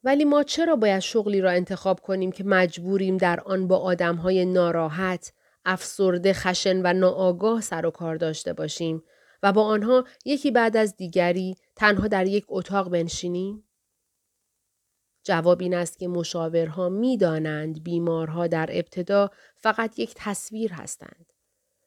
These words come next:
مثل عکسی که در یک لحظه به خصوص از کسی گرفته شده باشد.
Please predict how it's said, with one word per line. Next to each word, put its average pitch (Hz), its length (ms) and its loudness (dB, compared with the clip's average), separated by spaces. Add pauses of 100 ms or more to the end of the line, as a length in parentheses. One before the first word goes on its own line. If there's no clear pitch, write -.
(140)
مثل 196 440 2
عکسی 226 420 -6
که 214 120 -2
در 185 220 2
یک 254 320 -2
لحظه 190 460 0
به 185 140 0
خصوص 254 560 -4
از 180 200 -6
کسی 196 320 -6
گرفته 165 400 -10
شده - 280 -12
باشد. - 440 -18